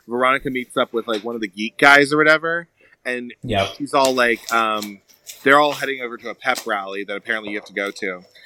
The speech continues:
Speaker 1: and so what ends up happening is, like, she asks one of the guys, she's like, "What's underneath the school? What's underneath the gym?"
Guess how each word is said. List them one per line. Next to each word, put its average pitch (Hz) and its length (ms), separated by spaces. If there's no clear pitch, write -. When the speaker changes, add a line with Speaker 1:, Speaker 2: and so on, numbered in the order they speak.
Speaker 1:
and 127 220
so 127 560
what 131 160
ends 127 180
up 113 60
happening 147 460
is, 123 200
like, 113 300
she - 180
asks 143 200
one 147 120
of - 20
the 135 60
guys, 135 160
she's 123 160
like, 117 200
"What's 196 240
underneath 202 460
the 143 80
school? - 360
What's 110 180
underneath 202 280
the 135 80
gym?" 110 340